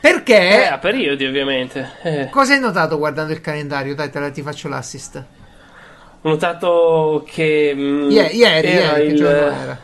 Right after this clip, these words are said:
Speaker 2: ieri era il, beh, ieri era il diciotto, sabato diciotto.
Speaker 1: Eh, ok,
Speaker 2: Era
Speaker 1: ma
Speaker 2: un
Speaker 1: martedì
Speaker 2: bel sabato, un sabato piovoso.
Speaker 1: Ok, ci crederanno tutti. Martedì che giorno era?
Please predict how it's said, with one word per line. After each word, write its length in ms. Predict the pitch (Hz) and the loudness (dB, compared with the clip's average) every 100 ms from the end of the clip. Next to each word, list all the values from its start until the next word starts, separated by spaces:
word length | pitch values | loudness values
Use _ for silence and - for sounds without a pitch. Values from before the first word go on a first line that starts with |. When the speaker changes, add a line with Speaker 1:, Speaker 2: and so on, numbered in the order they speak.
| 160 | -6
Speaker 2:
ieri 280 | 170 165 147 | -2 0 0
era 540 | 131 127 123 120 120 | 0 -2 -2 -2 -2
il, 800 | 131 131 131 123 120 117 117 117 | -4 -6 -4 -4 -4 -4 -6 -6
beh, 140 | 131 143 | -4 -2
ieri 240 | 156 202 | 0 0
era 240 | 165 131 | 0 -2
il 160 | 123 127 | -4 -6
diciotto, 600 | 139 135 170 - 170 185 | -6 -4 -2 -2 -4 -10
sabato 340 | 196 127 160 123 | -8 -10 -10 -12
diciotto. 500 | 139 - - - 208 | -12 -12 -14 -4 -4
Speaker 1:
Eh, 40 | |
ok, 460 | - 175 190 165 160 | -2 -2 0 0 -2
Speaker 2:
Era 180 | - 131 | -4 -2
Speaker 1:
ma 20 | |
Speaker 2:
un 60 | 131 | 4
Speaker 1:
martedì 320 | 220 254 185 | 8 8 8
Speaker 2:
bel 100 | 208 | 4
sabato, 360 | 233 139 - 208 | 4 2 -4 -2
un 80 | 208 | 0
sabato 580 | 233 269 262 262 247 240 | -2 -2 -2 0 -2 -4
piovoso. 760 | - 240 170 127 135 156 180 - | -2 0 0 -2 -2 0 0 0
Speaker 1:
Ok, 400 | 180 160 - 156 | -2 -6 -4 -4
ci 140 | 156 165 | -4 -4
crederanno 420 | 165 156 180 240 | -2 0 -2 0
tutti. 260 | 269 - 196 | -2 -2 2
Martedì 600 | 262 320 285 196 208 139 | 2 0 -2 -4 -4 -4
che 160 | 202 | -4
giorno 340 | 170 214 175 151 | -4 -4 -4 -8
era? 340 | 135 131 131 | -8 -10 -12